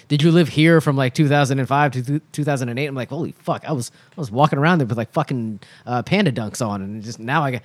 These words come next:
now I'm gonna die." Uh, it's, it, it's bizarre to kinda th-, uh, think about in hindsight, but it was just kind of,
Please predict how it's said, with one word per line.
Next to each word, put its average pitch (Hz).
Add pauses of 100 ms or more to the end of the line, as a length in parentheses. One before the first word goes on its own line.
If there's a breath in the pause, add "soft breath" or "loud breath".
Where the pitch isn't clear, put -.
(120 soft breath)
now 143
I'm 160
gonna 123
die." 117 (320 soft breath)
Uh, 113
it's, -
it, 113
it's 117
bizarre 120
to 110
kinda 110
th-, 104
uh, 107
think 120
about 104
in 87
hindsight, 92
but -
it 147
was 147 (320 soft breath)
just -
kind 117
of, 107